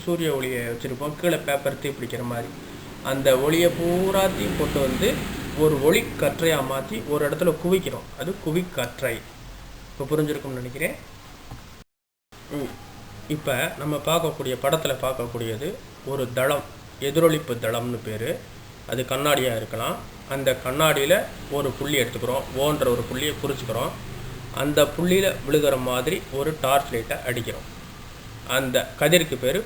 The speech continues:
படுகதிர். அந்த டார்ச் லைட்டுடைய எதிரொலிப்பு வெளியில வருது, அந்த கதிருக்கு பேரு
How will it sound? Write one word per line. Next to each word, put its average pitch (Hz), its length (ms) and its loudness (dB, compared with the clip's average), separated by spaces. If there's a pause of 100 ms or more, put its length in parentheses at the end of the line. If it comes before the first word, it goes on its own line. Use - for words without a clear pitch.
படுகதிர். 131 560 4 (680)
அந்த 139 340 4
டார்ச் 180 340 6
லைட்டுடைய 160 600 4 (840)
எதிரொலிப்பு 156 760 6 (440)
வெளியில 160 360 6
வருது, 123 400 0 (160)
அந்த 143 360 0
கதிருக்கு 135 380 -2
பேரு 131 260 -2